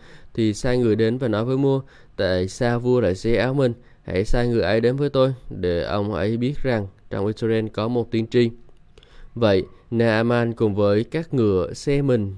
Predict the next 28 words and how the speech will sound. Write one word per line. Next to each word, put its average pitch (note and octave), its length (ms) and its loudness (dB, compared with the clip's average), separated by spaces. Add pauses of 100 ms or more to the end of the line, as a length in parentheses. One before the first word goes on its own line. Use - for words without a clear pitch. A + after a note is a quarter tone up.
đến G#2+ 440 -2 (140)
trước F3 160 0 (140)
cửa F2+ 260 -2
nhà A#2+ 240 0
Elise. A2+ 800 0 (560)
Elise, G#2+ 800 2 (300)
ờ, F#2+ 160 -4
sẽ F#2+ 200 0
sai C3 260 -2
một, A2 260 -2
ờ, F#2 260 0
sứ B2+ 220 -2
giả G#2+ 380 -2
rao B2+ 140 0
báo, A#2 360 0
"Hãy G#2 200 -2
tin C3 420 0
đến A2 260 -4
sông B2+ 180 -2
Giô-đanh B2 340 2 (360)
tắm, A#2 260 -2
hãy A2 260 0
đến A2+ 240 2
sông C3 220 -2
Giô-đanh A#2+ 340 0
tắm A2 260 -2
bảy E2 180 -2
lần, G#2+ 280 0